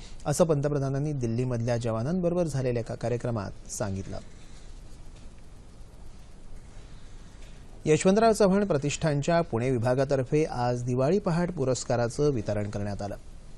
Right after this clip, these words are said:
पालकमंत्री गिरीश बापट यांच्या हस्ते जनसेवा प्रतिष्ठानचे संचालक विनोद शहा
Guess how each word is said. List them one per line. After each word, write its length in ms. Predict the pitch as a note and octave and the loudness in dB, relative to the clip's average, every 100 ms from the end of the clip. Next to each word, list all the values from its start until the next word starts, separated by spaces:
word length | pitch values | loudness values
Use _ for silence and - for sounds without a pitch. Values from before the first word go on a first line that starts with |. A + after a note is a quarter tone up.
| - - - - - - - | -14 -12 -12 -14 -14 -4 10
पालकमंत्री 500 | E3 F#3 F#3+ F#3+ G3 | 12 12 8 4 4
गिरीश 260 | E3+ D#3+ D#3 | 6 4 6
बापट 380 | D3+ C3 D3 | 4 4 4
यांच्या 280 | D3+ B2 C3 | 2 2 0
हस्ते 380 | B2+ - - D3+ | 0 0 2 4
जनसेवा 460 | B2+ A2+ A#2 A#2 A#2 | 2 0 0 0 0
प्रतिष्ठानचे 720 | A#2 C3 - - C#3 C#3 D#3 | 0 -2 -4 -2 -2 0 0
संचालक 520 | C#3+ C3 D3+ C#3+ D3+ | 0 -2 0 2 2
विनोद 300 | A2+ A2+ A#2+ | 0 0 -2
शहा 240 | - B2+ | 0 0